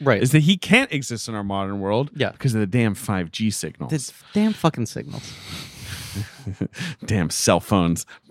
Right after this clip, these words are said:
Speaker 2: uh, which are basically turning him into, uh, ashes,
Speaker 1: Yes.
Speaker 2: I guess, right? They're,
Speaker 1: Yeah.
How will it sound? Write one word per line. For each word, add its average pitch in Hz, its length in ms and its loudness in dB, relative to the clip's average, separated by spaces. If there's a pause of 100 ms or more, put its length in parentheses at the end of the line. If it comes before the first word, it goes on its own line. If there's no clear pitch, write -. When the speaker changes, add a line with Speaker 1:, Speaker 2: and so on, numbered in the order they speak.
(220)
Speaker 2:
uh, 117 260 6
which 135 240 2
are 139 80 2
basically 147 520 -2
turning 123 340 -2
him 131 160 0
into, 175 560 -2
uh, 180 520 2
ashes, 123 640 -4
Speaker 1:
Yes. 117 240 -4
Speaker 2:
I 123 100 -2
guess, 110 480 -6
right? 160 300 2
They're, 170 140 0
Speaker 1:
Yeah. - 120 0